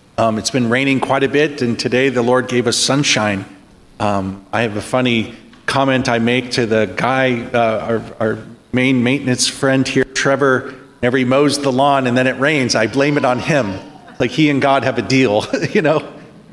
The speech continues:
He mows it and then God has to make it rain, and it's this cycle that just keeps <laughs> happening.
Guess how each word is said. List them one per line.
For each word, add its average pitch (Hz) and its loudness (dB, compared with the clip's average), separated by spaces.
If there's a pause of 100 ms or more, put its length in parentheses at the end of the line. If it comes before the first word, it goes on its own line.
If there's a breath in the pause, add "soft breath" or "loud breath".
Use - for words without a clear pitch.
(120)
He 147 4
mows 143 4
it 147 2
and 139 2
then 131 2
God 135 2
has 127 0
to 135 -2
make 127 0
it 113 -4
rain, 123 0
and 113 2
it's 107 0
this 123 0
cycle 135 0
that 110 -4
just 123 0
keeps 123 -2
<laughs> - -
happening. - -6